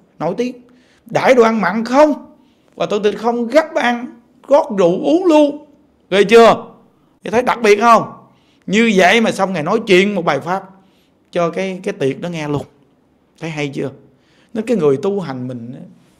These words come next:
thật sự mà nói, mình không làm phiền ai, mà mình giữ được chính mình. Cái này Phật pháp hay, vì thấy hay chưa?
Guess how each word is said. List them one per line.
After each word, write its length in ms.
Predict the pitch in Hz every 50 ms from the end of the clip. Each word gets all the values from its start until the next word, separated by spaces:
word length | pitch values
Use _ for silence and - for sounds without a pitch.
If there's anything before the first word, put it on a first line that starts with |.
| _ _ _ _ _ _
thật 120 | - -
sự 180 | - 143 135 147
mà 80 | 151 131
nói, 140 | 147 185
mình 140 | 190 156 131
không 140 | 147 180 190
làm 100 | 160 135
phiền 240 | 117 139 131 120 -
ai, 260 | - 160 - - 185 _ _ _ _ _ _ _ _ _
mà 80 | -
mình 160 | 131 131 127 120
giữ 220 | 117 123 135 175
được 100 | 185 - -
chính 160 | 180 180 180
mình. 100 | 147 - - _ _ _ _ _ _ _ _ _ _ _ _
Cái 80 | - 233
này 140 | 226 196 180
Phật 140 | 185 -
pháp 160 | 208 247 269 254
hay, 240 | 220 220 226 226
vì 100 | 226 214
thấy 140 | 190 226 240
hay 180 | 233 214 202 208
chưa? 240 | 185 202 185 143